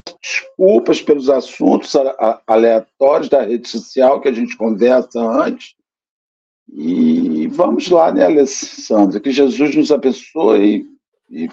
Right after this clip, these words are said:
vamos que vamos, porque essa Sapucaí é longa e nós temos aí a segunda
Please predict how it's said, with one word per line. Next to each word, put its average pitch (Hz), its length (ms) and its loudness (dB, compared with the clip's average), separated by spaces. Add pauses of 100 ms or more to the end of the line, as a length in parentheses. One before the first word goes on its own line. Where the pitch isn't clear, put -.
vamos - 300 -2
que 156 100 -8
vamos, 131 340 -4
porque - 220 -14
essa 156 120 -4
Sapucaí 139 520 0
é 135 80 4
longa 131 460 2
e - 20 0
nós 156 240 2
temos 160 340 0
aí 160 480 0 (500)
a 143 60 -8
segunda 226 800 0